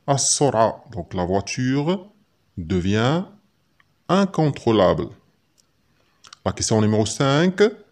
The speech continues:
Quel mot peut-il trouver à partir de chaque mot qui t'a permis de répondre aux questions ? إذن من خلال الإجابات أجبنا بالكلمات الموجودة في الجمل باللون الأزرق والبرتقالي. إذن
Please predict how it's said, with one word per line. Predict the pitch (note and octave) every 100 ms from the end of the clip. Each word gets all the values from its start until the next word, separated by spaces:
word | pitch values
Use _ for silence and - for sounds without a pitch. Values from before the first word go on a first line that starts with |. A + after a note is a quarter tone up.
| _ _ _
Quel | - C#3+
mot | C3 B2+ G#2+ - _ _ _
peut-il | G#2+ G2+ - A#2+
trouver | - C3 A#2+ B2+ G#2 - -
à | D#3
partir | - E3+ - D3
de | B2+ B2
chaque | - B2 - -
mot | A2 G2+ - - -
qui | G2+
t'a | -
permis | G2 F#2+ G2 G2
de | E2+ F2+
répondre | F2 G#2 D3 D3 A#2
aux | G#2
questions ? | - - D3 F#3+ - _ _ _ _ -
إذن | G#2+
من | A2
خلال | C3 B2 A#2+
الإجابات | A#2+ G#2+ A2+ C#3 -
أجبنا | A#2+ A2+ A2+ A2+
بالكلمات | G2 G#2+ G2+ A2 - A2 G#2+ G#2+ G2+
الموجودة | G#2+ G#2+ G2 G2+
في | G#2+
الجمل | G2 G#2 G2
باللون | F#2 G2 G2 F#2+
الأزرق | - A#2+ A2 G2 - _ -
والبرتقالي. | G2 F#2+ F#2+ - - - F#2+ F#2 D3 - - - - _ _ _ _ _ -
إذن | A#2+ C#3+